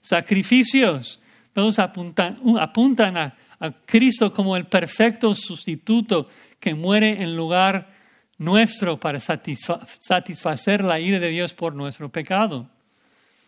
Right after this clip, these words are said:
Entonces, en la misma manera que todos los pasajes que hablan de los sacrificios son cumplidos en Cristo, también los pasajes que hablan de la redención y del Redentor apuntan a Cristo.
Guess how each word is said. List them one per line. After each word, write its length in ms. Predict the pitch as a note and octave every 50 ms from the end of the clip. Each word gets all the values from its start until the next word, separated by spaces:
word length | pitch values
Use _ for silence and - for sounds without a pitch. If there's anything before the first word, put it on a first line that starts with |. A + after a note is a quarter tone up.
| _ _
Entonces, 260 | _ - D#3+ D#3+ F#3+
en 80 | E3+ E3
la 100 | D#3+ D#3+
misma 340 | E3 F#3+ A3 G3+ G3+ F#3+ E3+
manera 400 | D#3+ D#3+ D#3 E3+ F#3+ G3+ G#3 G#3
que 260 | - F3+ D3+ B2+ _ _ _ _ _ _ _ _ _
todos 220 | - A3 G#3+ A#3+ B3
los 100 | A#3 A3+
pasajes 540 | - G3+ D#3+ - G3+ F#3+ F3+ G3+ G3+ F#3+
que 160 | - - F3 E3
hablan 480 | F3+ G3+ G3+ G#3 G#3+ G#3 G3 F#3+ - _ _ _ _
de 140 | - E3 E3
los 140 | D#3+ D#3 -
sacrificios 880 | - E3+ C#3 - D3+ C#3+ B2 - A#3+ C#4 B3 - A#3+ A3 G3+ G3+ - - - _
son 260 | - - G#3 F3+ F3
cumplidos 540 | D#3+ F#3 E3+ D3+ - F3 F3 F3 F3 D#3+ -
en 120 | E3+ D3+ C3+
Cristo, 440 | - D#3 D3 D#3 D3+ - G#3+ G3+ - - _ _ _ _ _ _ _ -
también 400 | - - G3 F#3+ D3 G#3 A3+ G#3+
los 120 | G3+ F#3+
pasajes 540 | - F#3+ D#3+ - G#3 G3 A3 G#3 A3+ G#3+ G#3+
que 140 | - F3 E3
hablan 320 | E3 G3 G3 A3 A3 G3+
de 100 | F3 E3
la 140 | D#3 C#3+ C#3
redención 640 | C#3+ C#3+ C3 C3 C3 B2 - A3 A3 A#3+ A#3+ A3+
y 60 | G3
del 200 | D#3+ D#3 D#3+ D3+
Redentor 680 | D3 D#3 D3+ C#3+ C#3+ C#3 C#3 - A#3 B3+ A#3+ G3+ G3 G3+ - - - - _ _ _ _
apuntan 560 | - C#3 C3+ - - G#3 C4 A#3+ G3+ F3+ E3
a 100 | E3 D#3
Cristo. 640 | - - A3 C#4 D4 B3+ - - A3 F3 B2+ A2+ -